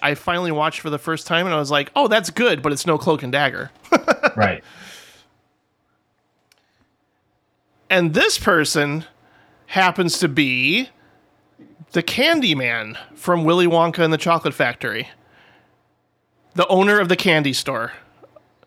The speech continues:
Speaker 1: And I didn't know that until I recently looked up, uh, some trivia, and I was like, "What?"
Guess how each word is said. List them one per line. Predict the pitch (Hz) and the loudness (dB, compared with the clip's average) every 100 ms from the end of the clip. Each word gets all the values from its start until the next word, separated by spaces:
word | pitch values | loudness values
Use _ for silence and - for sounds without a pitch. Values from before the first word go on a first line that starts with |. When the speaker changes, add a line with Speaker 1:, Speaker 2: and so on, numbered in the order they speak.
| _ _ - | _ _ -4
Speaker 1:
And | 170 165 | -2 2
I | 214 | 2
didn't | 302 285 170 | 2 2 4
know | 175 226 | 4 4
that | 165 151 | 4 2
until | 156 - 151 | 0 0 2
I | 143 143 | 2 0
recently | 143 143 160 160 170 156 | -4 -6 0 0 0 0
looked | 147 147 160 | 0 0 2
up, | 147 175 | 0 2
uh, | 147 139 | 2 2
some | - 147 | 0 -4
trivia, | - 185 175 135 | 0 0 2 0
and | |
I | 131 | -2
was | 127 | -2
like, | 135 160 | -4 -2
"What?" | 247 440 - | 0 2 0